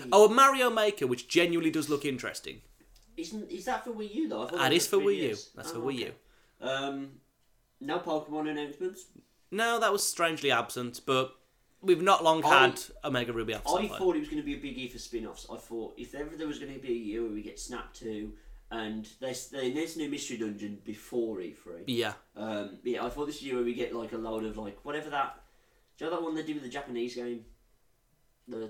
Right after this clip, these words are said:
Speaker 2: Pokemon crossover with the Japanese game.
Speaker 1: Oh, Pokemon Conquest.
Speaker 2: Yeah, I thought we'd get, like, Pokemon Conquest two,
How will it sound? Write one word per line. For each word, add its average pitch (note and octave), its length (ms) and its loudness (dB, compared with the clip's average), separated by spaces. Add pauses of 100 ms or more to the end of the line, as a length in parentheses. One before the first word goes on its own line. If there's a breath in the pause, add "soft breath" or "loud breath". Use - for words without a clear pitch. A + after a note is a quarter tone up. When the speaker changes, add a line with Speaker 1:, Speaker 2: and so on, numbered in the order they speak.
Speaker 2:
Pokemon B2 340 -4
crossover B2 280 -10
with A2 100 -10
the G#2 40 -14
Japanese A2 400 -12
game. G#2+ 320 -12
Speaker 1:
Oh, B3+ 420 10
Pokemon A3 340 2
Conquest. G#3+ 560 -2
Speaker 2:
Yeah, A#2+ 280 -4
I - 20 -6
thought D#3+ 200 -6
we'd C#3 100 -8
get, C3 120 -6
like, B2 160 -6
Pokemon A2 300 -12
Conquest - 380 -20
two, A#2+ 520 2